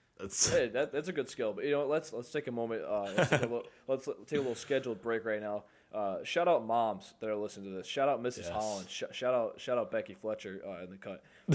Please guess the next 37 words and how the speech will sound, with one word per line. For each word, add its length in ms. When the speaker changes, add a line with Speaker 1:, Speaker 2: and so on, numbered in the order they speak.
Speaker 2:
Uh, 320
<laughs> 540
shout 220
out, 120
shout 160
out 80
all 140
moms 340
that 100
are 100
out 160
there 120
making 320
meals 480
every 180
day, 200
uh, 240
or, 160
or 180
dads 420
too. 360
If 100
you're, 220
if 160
you're 80
out 80
there, 80
shout, 380
shout 180
out 140
Mister 240
Holland. 320
Shout 220
out 100
Mister 220
Fletcher. 360
Uh, 280